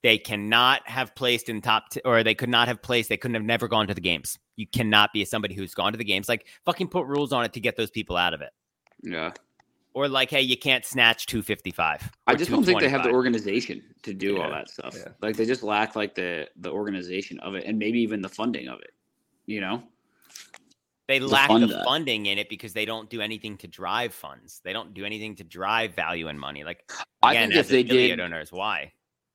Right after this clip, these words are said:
Speaker 2: Yeah. Well, I think they did this year, but no. Yeah, I hear what you're saying.
Speaker 3: Yeah, as an
Speaker 2: Well
Speaker 3: affiliate owner, I do not at all wanna sponsor the games.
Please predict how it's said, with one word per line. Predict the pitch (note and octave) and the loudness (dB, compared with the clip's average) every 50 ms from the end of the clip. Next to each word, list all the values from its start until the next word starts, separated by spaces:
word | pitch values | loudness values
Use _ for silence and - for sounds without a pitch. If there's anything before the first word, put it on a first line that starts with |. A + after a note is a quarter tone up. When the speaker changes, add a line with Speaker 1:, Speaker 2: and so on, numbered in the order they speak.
| _ _ _ _ _ _ _ _ | _ _ _ _ _ _ _ _
Speaker 2:
Yeah. | G2+ A2 A2 A2 G#2 G2 F#2+ - - _ _ _ _ _ _ _ _ _ _ _ _ _ _ _ _ _ _ _ _ _ _ _ - | -6 -2 0 0 0 0 -2 -8 -16 _ _ _ _ _ _ _ _ _ _ _ _ _ _ _ _ _ _ _ _ _ _ _ -8
Well, | G#2+ | -8
I | G#2+ | -8
think | A2+ A#2+ B2 | -6 -6 -6
they | A#2+ | -6
did | G2 F2 C2 | -6 -6 -8
this | A1+ - - - | -12 -14 -16 -16
year, | - | -16
but | - C2 - _ _ | -16 -18 -18 _ _
no. | - - - _ - - - - _ _ _ _ - - - - - - _ _ _ _ _ _ _ _ _ | -20 -20 -20 _ -20 -20 -20 -20 _ _ _ _ -20 -18 -18 -18 -20 -20 _ _ _ _ _ _ _ _ _
Yeah, | - G#2+ G#2+ G#2+ | 2 4 4 6
I | A2+ | 4
hear | A#2 G#2 | 4 2
what | F2+ | 2
you're | E2 E2+ | 0 -2
saying. | - D#2+ D#2 D#2 - - _ _ _ _ _ _ _ - - _ _ _ _ _ _ _ _ _ _ _ _ | -4 -8 -8 -10 -12 -16 _ _ _ _ _ _ _ -20 -20 _ _ _ _ _ _ _ _ _ _ _ _
Speaker 3:
Yeah, | - A#2 G#2+ G2+ A2+ | 2 2 6 8 10
as | C3 C#3 C#3 | 10 8 8
an | C3+ - - - | 4 0 -4 -8
Speaker 2:
Well | - G#2 F#2 | -10 -6 0
Speaker 3:
affiliate | F2+ A2+ A#2+ B2 B2 | 4 4 6 6 6
owner, | B2 B2+ C3 A#2+ | 6 4 4 2
I | - G#2+ | 2 0
do | G2 G2+ | -2 -4
not | G2 G2 G2 G2 G2+ G2+ - - - - _ _ _ _ _ _ _ - | -6 -2 0 2 2 2 0 -2 -10 -20 _ _ _ _ _ _ _ 2
at | G#2+ G#2+ A2 G#2+ | 6 6 6 6
all | G2+ G2+ G2+ G#2 G#2+ G#2 | 6 6 4 4 2 2
wanna | G#2 G2 F#2 F#2 | -2 -4 -4 -8
sponsor | - - F#2+ F#2 F#2 F#2+ - G2 F#2+ - | -8 -8 -6 -6 -6 -8 -8 -10 -10 -10
the | - | -12
games. | - - - - D2 - - - - - | -14 -14 -14 -14 -14 -14 -16 -16 -16 -16